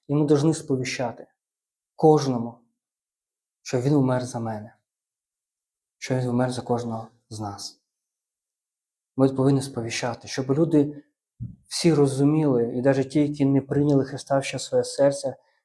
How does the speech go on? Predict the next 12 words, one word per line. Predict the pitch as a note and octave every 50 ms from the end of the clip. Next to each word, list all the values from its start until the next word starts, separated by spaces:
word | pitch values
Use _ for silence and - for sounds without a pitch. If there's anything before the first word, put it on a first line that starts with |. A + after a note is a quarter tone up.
| _ -
що | - C3+
Христос | - - C#3+ C#3 - - - D#3+ D3+ D3 D3+ -
не | D3 C3+
просто | - - D3+ D3+ C#3+ - C3+ -
прийшов, | - C3 - - C#3+ C3+ B2 A#2 - _ _ _ _ _
а | - B2+ C3
Він | B2+ C3+ D#3 D3+ D#3 D3+ D3+ - _ _ -
вмер. | B2+ C3+ C#3 C#3+ D3 D3 C3+ A#2 C3+ - - _ _ _ _ _ _ _ _ _ _ _ _ _ _ _ _ _ _ _ _ -
Це | - D3+
слова, | C#3+ - - - - - D#3 D#3 D3 C#3 E3 F3 F3 D#3+
знаєте, | C#3 D3 D3 D#3+ D#3 D#3 - C3+
можливо, | C#3 C#3 C#3+ D3 C#3+ D#3 E3 D#3+ D3+ D3+ D3 D3 -